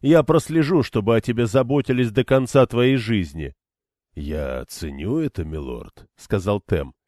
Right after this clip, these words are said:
"но это лишнее. У меня есть всё, в чём я нуждаюсь". Неужели он прятал усмешку? Возможно, это и правда прозвучало чересчур высокопарно. В комнате стало душно.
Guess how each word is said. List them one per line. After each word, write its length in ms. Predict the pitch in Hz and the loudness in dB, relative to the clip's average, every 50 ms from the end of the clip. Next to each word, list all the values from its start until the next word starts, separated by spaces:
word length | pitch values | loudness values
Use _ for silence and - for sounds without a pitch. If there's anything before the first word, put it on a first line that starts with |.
| _ _ _ _ _ _ - | _ _ _ _ _ _ -8
"но 260 | 110 120 135 135 127 | -2 0 2 2 2
это 220 | 117 107 - 110 | 0 0 -2 -4
лишнее. 640 | 98 95 110 110 92 - - - 71 - - - - _ _ _ _ _ _ _ _ _ _ | -2 -2 -2 -4 -4 -6 -10 -14 -14 -16 -16 -18 -20 _ _ _ _ _ _ _ _ _ _
У 120 | 87 87 | -8 -6
меня 300 | 92 98 104 101 104 98 | -4 -4 -2 -2 -2 -2
есть 280 | 98 95 98 98 92 - | -2 -2 -2 -4 -6 -8
всё, 340 | - - - 113 113 107 | -14 -8 -4 -2 0 0
в 60 | 98 - | -2 -2
чём 220 | - 113 101 98 | -4 -6 -4 -4
я 180 | 92 98 98 95 | -2 -4 -2 -2
нуждаюсь". 800 | 101 104 92 - 78 80 78 - 64 - - - - - - _ _ _ _ _ _ _ _ _ _ _ _ _ _ _ - | -4 -6 -6 -8 -8 -8 -8 -8 -8 -10 -14 -18 -20 -20 -20 _ _ _ _ _ _ _ _ _ _ _ _ _ _ _ -8
Неужели 460 | 101 120 135 143 123 101 135 160 151 | -4 -2 0 0 0 2 2 2 4
он 160 | 156 151 143 120 | 2 2 0 0
прятал 420 | - 117 147 143 131 - 135 131 | 0 2 2 2 2 0 -2 -4
усмешку? 720 | 147 147 - - 127 113 98 87 - - - - - - _ _ _ _ _ _ _ _ _ _ _ _ _ _ | -4 -4 -4 -4 -2 -2 -2 -2 -4 -8 -12 -16 -16 -16 _ _ _ _ _ _ _ _ _ _ _ _ _ _
Возможно, 680 | 95 98 113 110 95 92 107 110 120 117 110 90 107 113 | -2 0 0 0 0 0 -2 0 0 0 0 0 -2 -4
это 320 | - - 110 104 - 117 | -4 -4 -4 -4 0 0
и 100 | 120 127 | 0 0
правда 540 | - - 147 143 160 170 156 117 92 95 92 | 2 2 2 4 6 6 4 4 2 -2 -4
прозвучало 720 | - 113 110 107 92 107 113 110 - - 123 117 110 110 | -2 -2 -2 -2 -2 -2 -4 -4 -2 0 2 2 2 0
чересчур 600 | - - - 117 113 123 113 - - - 110 98 98 | -2 0 0 2 2 2 0 -2 -2 -2 -2 0 0
высокопарно. 920 | 92 107 - - - - 127 131 - - 139 117 98 80 78 73 67 - _ _ _ _ _ _ _ _ _ _ _ _ _ _ | -2 -4 -4 -4 -2 0 0 0 4 4 6 6 6 4 0 -6 -10 -12 _ _ _ _ _ _ _ _ _ _ _ _ _ _
В 100 | - - | -10 2
комнате 480 | - 143 135 131 127 123 117 - 120 | 4 6 6 6 4 0 -2 -2 -6
стало 360 | - - - 123 117 117 120 | -6 0 2 2 4 4 2
душно. 540 | 110 101 107 98 78 - - - 67 - - | 2 0 -2 -2 -2 -4 -10 -14 -16 -18 -18